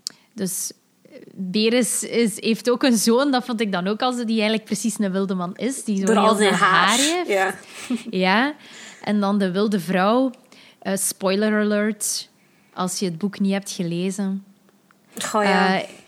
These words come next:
Speaker 1: ik weet niet, ik, ik ben gewoon met een totaal blanke, ehm, geest begonnen aan dat boek. Ik wist niks.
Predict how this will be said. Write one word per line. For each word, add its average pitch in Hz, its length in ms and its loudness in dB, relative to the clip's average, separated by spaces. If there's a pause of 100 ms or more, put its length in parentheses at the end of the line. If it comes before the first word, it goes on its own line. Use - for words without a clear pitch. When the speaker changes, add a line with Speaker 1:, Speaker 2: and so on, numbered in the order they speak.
(100)
Speaker 1:
ik 226 160 -2
weet 320 140 6
niet, 277 160 2
ik, 285 140 0
ik 233 160 0
ben 320 160 4
gewoon 294 460 4
met 262 160 2
een 233 120 0
totaal 247 640 2
blanke, 233 420 0 (140)
ehm, 196 480 0
geest - 920 -2
begonnen 226 460 0
aan 226 140 0
dat 175 140 0
boek. 202 160 0
Ik 220 120 -4
wist - 340 -2
niks. - 680 -4